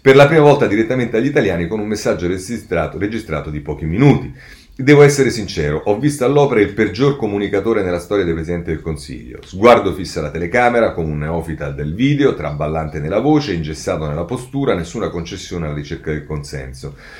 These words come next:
Draghi è stato un vero disastro nell'epoca dei social e dei click." Ma c'è un ma grosso come una casa. Detto tutto questo, Mario Draghi è il primo presidente a dirci come stanno le cose e non come vorremmo o vorrebbe lui, che poi è la stessa cosa, che stessero.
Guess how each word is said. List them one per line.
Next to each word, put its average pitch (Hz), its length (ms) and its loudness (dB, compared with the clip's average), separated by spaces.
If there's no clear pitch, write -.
Draghi 139 360 6
è 127 40 6
stato 131 320 4
un 123 140 0
vero 135 220 6
disastro 107 640 -2
nell'epoca 73 500 -6
dei 73 160 -6
social 76 400 -6
e 69 80 -6
dei 71 160 -8
click." 87 420 -6
Ma 120 180 2
c'è 160 220 2
un 147 180 6
ma 110 260 2
grosso 123 500 0
come 110 160 -4
una 104 120 -2
casa. 67 420 -6
Detto 131 380 0
tutto 127 280 -8
questo, 143 340 -4
Mario 104 240 -2
Draghi 98 420 -2
è 110 100 -2
il 101 180 -2
primo 131 300 0
presidente 104 580 -2
a - 20 -2
dirci 98 360 -8
come 90 160 -8
stanno 92 320 -6
le 92 100 -4
cose 78 420 -6
e 98 120 -6
non 110 260 -4
come 82 220 -4
vorremmo 92 500 -2
o 87 200 -6
vorrebbe 80 440 -4
lui, 73 400 -4
che 78 140 -8
poi 76 240 -6
è - 20 -6
la 73 80 -8
stessa 71 400 -8
cosa, 69 340 -8
che 76 100 -10
stessero. 69 720 -8